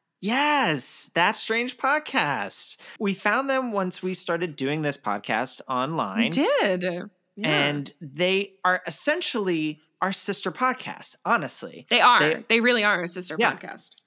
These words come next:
Speaker 1: They're a queer podcast duo, and they talk about
Speaker 2: Mm-hmm.
Speaker 1: spoopy stories. They talk about true crime stories.
Speaker 2: Mm-hmm.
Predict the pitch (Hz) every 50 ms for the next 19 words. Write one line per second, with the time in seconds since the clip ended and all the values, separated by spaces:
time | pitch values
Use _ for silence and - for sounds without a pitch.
0 | _ _ - 165 160 - 151 151 - - 170 185 202 202 196 170 156 160 - -
1 | 143 135 139 156 - - - 143 127 113 104 104 113 135 151 - _ _ _ _
2 | _ _ _ _ _ _ _ _ _ - 151 143 143 143 135 123 143 135 - 135
3 | 151 165 220 208 175 170 208 233 311 349 - 285 139 - 214 208 - - - 254
4 | 247 240 233 233 233 233 233 233 - - 160 151 - 143 139 - 143 117 - -
5 | - 147 139 - - - 233 240 240 240 233 220 - - - 240 233 233 233 233
6 | 233 226 226 220 226 226 208 202 208 277